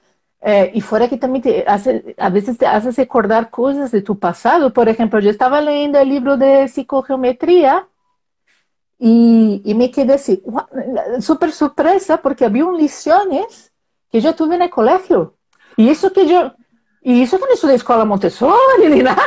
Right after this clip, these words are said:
yo estudié en una escuela súper normal, una, una escuela pública, pero tenía la, la disciplina de, de, de diseño geométrico, ¿no? Dibujo geométrico, ¿no? Y, y claro,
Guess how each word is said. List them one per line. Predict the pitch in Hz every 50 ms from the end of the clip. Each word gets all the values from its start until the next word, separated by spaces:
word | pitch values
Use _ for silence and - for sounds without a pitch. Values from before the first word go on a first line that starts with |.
| -
yo | 302 339 302 247 311
estudié | 285 - - 294 330
en | 370
una | 359
escuela | 320 - - 370 370 349
súper | - 349 359 370 - 427 403 302
normal, | 302 277 247 208 196 208 233 269 339 359 349 339 339 370 370
una, | 339 277 269 254 _ _ _ _ _ _
una | - 233 240
escuela | 233 226 - 269 262 254 247 247
pública, | - 302 370 392 339 320 330 339 339 - 330 359 440 453 - _ _ _ _ _ _ _ _ _ _ _ _ -
pero | 240 254 254 285 277
tenía | - 285 277 285 302 302 311 302 294 294 294
la, | 285 262 254 262 262 254 254 247
la | 247 262 254
disciplina | 233 262 226 277 262 - 269 277 277 269
de, | 269 277
de, | 233 254 254 240 -
de | - 196 214 208
diseño | 208 208 - 254 277 311 311 302 262
geométrico, | - - 247 233 233 254 254 240 240 - 196 190 202 190
¿no? | 214 247 233
Dibujo | 226 226 196 247 294 - 311 277
geométrico, | - 285 226 220 202 185 180 180 - 208 254 - - 359 403 392 _ _
¿no? | - 214 262 381 415 403 _ _ _ _ _ _ _ _ _ _
Y, | - 220 226 226 233 233 226 233 226 226 226 220 214 208 196 - _ _ _ _ -
y | 240 196
claro, | - 247 254 302 311 269 - -